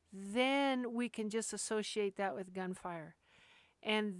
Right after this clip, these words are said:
then when they do that really well, we can go out in the upland field and shoot some birds over 'em because they know what gunfire means, and that's go get it. And in a sequential way like that, they do understand, and there's no fear. Everything is in context.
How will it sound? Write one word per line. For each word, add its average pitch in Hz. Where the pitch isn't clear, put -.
then 262
when 254
they 247
do 240
that 233
really 240
well, 226
we 226
can 208
go 220
out 226
in 185
the 208
upland 208
field 214
and 180
shoot 214
some 190
birds 202
over 185
'em 180
because 180
they 196
know 196
what 190
gunfire 185
means, 180
and 180
that's 180
go 175
get 185
it. -
And 226
in 226
a 208
sequential 277
way 190
like 233
that, 247
they 233
do 247
understand, 220
and 220
there's 202
no 220
fear. 226
Everything 240
is 233
in 226
context. -